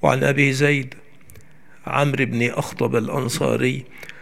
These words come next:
رضي الله عنه قال: "صلى بنا رسول الله صلى الله عليه وآله وسلم صلاة الصبح،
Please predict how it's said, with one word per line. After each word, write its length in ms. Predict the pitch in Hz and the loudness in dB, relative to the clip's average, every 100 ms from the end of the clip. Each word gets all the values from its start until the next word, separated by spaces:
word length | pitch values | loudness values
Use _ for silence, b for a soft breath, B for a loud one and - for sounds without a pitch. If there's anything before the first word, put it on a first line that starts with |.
| B - | B 2
رضي 240 | 143 131 123 | 4 6 6
الله 420 | 123 127 123 123 | 8 6 6 4
عنه 300 | 127 120 127 | 2 0 -4
قال: 280 | 131 131 131 - - - b b b - B B B | 0 0 -2 -8 -18 -20 b b b -20 B B B
"صلى 400 | - 143 143 143 | -2 2 6 6
بنا 300 | 139 143 143 | 6 6 6
رسول 420 | 131 139 - 131 | 6 4 4 4
الله 400 | 131 131 131 131 | 4 6 6 6
صلى 300 | 123 131 123 | 0 0 2
الله 420 | 117 127 131 127 117 | 2 6 6 8 6
عليه 300 | 120 123 123 | 6 4 4
وآله 500 | 123 127 123 120 123 | 2 4 4 4 0
وسلم 580 | 113 - 131 123 113 | 0 2 2 2 2
صلاة 380 | 117 - 117 120 123 | 0 2 4 4 4
الصبح، 480 | 120 - 139 - | -4 -2 -4 -6